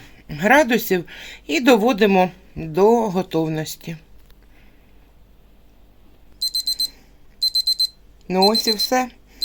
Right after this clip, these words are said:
Наш хлібець готовий. Коли ви дістанете форму з духовки, ви можете побачити ось отакий бульйон. І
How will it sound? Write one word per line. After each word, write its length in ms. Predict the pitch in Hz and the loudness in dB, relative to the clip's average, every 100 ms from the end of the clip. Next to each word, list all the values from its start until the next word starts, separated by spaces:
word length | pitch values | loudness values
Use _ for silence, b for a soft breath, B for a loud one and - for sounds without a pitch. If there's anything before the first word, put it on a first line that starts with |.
| B - 180 | B -4 2
Наш 240 | 180 185 | 2 2
хлібець 500 | - 196 180 202 202 | -2 0 2 2 2
готовий. 680 | 180 208 - 226 185 156 147 - - - - - - - - b b b b - - _ _ - | 0 0 2 2 2 -2 -6 -18 -8 -4 0 0 0 -2 -6 b b b b -20 -20 _ _ -10
Коли 280 | - 220 254 | -2 0 2
ви 120 | 226 | 0
дістанете 680 | 180 185 - 226 202 180 190 | -2 -4 -2 -2 -2 -2 -4
форму 640 | - 190 185 180 170 165 165 B | -4 -4 -2 0 2 0 -2 B
з 120 | 160 | -8
духовки, 640 | 180 170 262 330 320 - 175 | -8 -8 -4 -6 -6 -6 -4
ви 240 | 151 233 | -2 -2
можете 460 | 247 226 190 175 165 | -2 -2 -4 -6 -6
побачити 720 | 170 165 254 - 170 170 165 B B B B | -4 -4 -6 -8 -8 -8 -8 B B B B
ось 360 | 190 220 - - | -4 -4 -4 -8
отакий 680 | 180 175 165 165 202 208 175 B B B _ | -6 -4 -6 -2 -2 -2 -6 B B B _
бульйон. 640 | 147 180 180 165 135 120 117 B B B B B B B B - - | -8 -4 -2 -2 -2 -6 -10 B B B B B B B B -20 -10
І 360 | 220 214 214 | -4 0 0